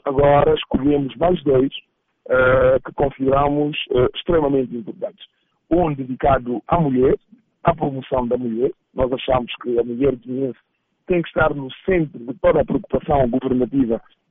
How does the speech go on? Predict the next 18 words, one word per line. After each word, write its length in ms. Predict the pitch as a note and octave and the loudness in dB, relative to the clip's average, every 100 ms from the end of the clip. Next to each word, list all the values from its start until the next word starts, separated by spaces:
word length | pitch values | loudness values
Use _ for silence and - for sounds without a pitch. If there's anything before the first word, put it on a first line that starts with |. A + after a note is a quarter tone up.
| _ - | _ -2
eh, 200 | G2 - | 0 0
do 180 | - E3 | -2 -2
país, 400 | C3 C3 F3 E4 - _ | 0 0 -2 -6 -10 _
porque 640 | A#2+ - A#2 A#2+ A#2+ A#2+ - _ _ - | -8 -8 -4 -2 0 -2 -8 _ _ -2
um 100 | E3 | 0
país 320 | C#3+ D3 D3 | 2 2 0
que 100 | - | -2
ainda 260 | C3 D3+ C3 - | -2 -2 -4 -8
se 100 | C3+ | -10
debate 380 | A#2 C#3 B2+ - - | -2 0 0 -2 -2
com 400 | A#2+ B2 A#2 - _ _ - | 0 2 0 -4 _ _ -2
índices 500 | D3+ C#3 - B2 A2+ | 0 0 -4 -14 -12
de 80 | |
pobreza 500 | A2+ B2+ C#3 C#3+ A#2+ | -6 -2 2 2 0
bastante 440 | A#2 A#2+ C#3+ C3 G#2+ | -4 -4 -4 -2 -4
acentuados, 720 | - B2+ C#3+ D3 C#3 B2 A#2 - _ _ _ - | -2 -2 2 2 2 0 -4 -8 _ _ _ -8
em 160 | C3+ | -8
que 500 | A#2 B2+ C3+ C3 B2+ | -6 -2 0 2 -2